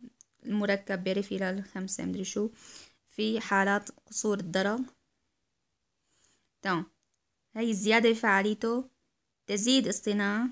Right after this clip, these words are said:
تمام، آه، تي ثلاثة بالرغم من انخفاض مستوى تي أربعة. يعني هي معلومات بصراحة شوي، آه،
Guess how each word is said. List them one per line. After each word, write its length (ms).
تمام، 260
آه، 320
تي 220
ثلاثة 480
بالرغم 720
من 260
انخفاض 520
مستوى 300
تي 220
أربعة. 320
يعني 180
هي 160
معلومات 560
بصراحة 460
شوي، 720
آه، 640